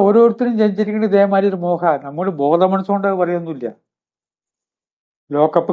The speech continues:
കിടക്കണമെന്നും ജയിലിൽ കിടക്കണമെന്നും ഒരു മോഹം ഉണ്ടോന്നും ആരും പറയില്ല.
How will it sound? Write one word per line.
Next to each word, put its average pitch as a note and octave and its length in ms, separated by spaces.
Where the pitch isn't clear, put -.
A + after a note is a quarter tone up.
കിടക്കണമെന്നും D#3 540
ജയിലിൽ D#3 340
കിടക്കണമെന്നും D#3 480
ഒരു D3+ 140
മോഹം D3 260
ഉണ്ടോന്നും D3 320
ആരും C#3+ 240
പറയില്ല. B2+ 340